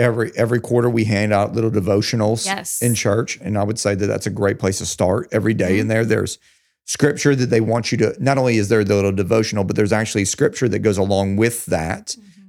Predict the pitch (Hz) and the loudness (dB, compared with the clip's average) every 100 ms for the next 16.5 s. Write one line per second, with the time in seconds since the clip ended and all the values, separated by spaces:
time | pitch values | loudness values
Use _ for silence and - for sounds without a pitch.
0 | - 110 107 117 107 101 98 143 110 101 | -2 2 2 2 2 0 2 0 0 -4
1 | - - 117 - 110 104 98 113 110 110 | -6 -6 -4 0 0 2 2 2 2 0
2 | 98 95 - 85 110 110 87 - 92 92 | -2 -2 -2 -2 -2 -4 -6 -2 2 2
3 | 95 95 82 - 92 98 104 90 92 95 | 0 -2 -4 -4 -2 -2 -2 -2 0 0
4 | 87 98 92 - 101 - 98 98 - - | 2 0 0 0 -2 0 0 0 -4 -8
5 | - - - - 110 - - 104 104 107 | -10 -14 -6 0 2 0 -4 -2 0 0
6 | 104 107 104 113 104 - - - - 117 | 0 0 0 0 0 0 0 0 2 2
7 | 120 104 233 240 202 190 202 214 202 - | 2 0 -2 -2 -4 -4 -4 -4 -4 -4
8 | 190 202 196 185 - - 196 202 185 185 | -6 -8 -6 -8 -8 -10 -8 -8 -8 -6
9 | - 196 196 196 202 196 175 - 185 180 | -6 -6 -4 -6 -4 -6 -6 -8 -8 -8
10 | - 165 165 185 190 190 180 170 175 214 | -10 -8 -6 -6 -6 -6 -6 -6 -6 -8
11 | 208 196 190 185 - 185 185 175 175 196 | -6 -6 -4 -6 -6 -6 -6 -8 -10 -12
12 | 180 - - 202 196 - 226 196 180 175 | -12 -12 -8 -6 -6 -4 -4 -4 -6 -6
13 | 214 - 185 180 - 190 180 190 180 180 | -6 -6 -6 -8 -8 -8 -4 -4 -4 -4
14 | 180 170 - 202 175 160 180 - - - | -4 -6 -6 -6 -6 -8 -10 -8 -8 -4
15 | 208 202 220 - 190 185 185 214 254 - | -2 -2 -4 -2 -2 -2 -2 -2 -2 -4
16 | - - 262 254 262 | -6 -4 -2 -2 -4